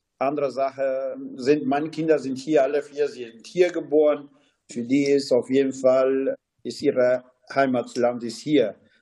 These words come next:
Und dann man überlegt, bis die selbstständig sind. Aber gut, wir besuchen auf jeden Fall unser Land zweimal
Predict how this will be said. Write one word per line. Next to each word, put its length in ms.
Und 140
dann 240
man 160
überlegt, 760
bis 340
die 200
selbstständig 760
sind. 360
Aber 380
gut, 360
wir 140
besuchen 500
auf 200
jeden 120
Fall 220
unser 220
Land 260
zweimal 520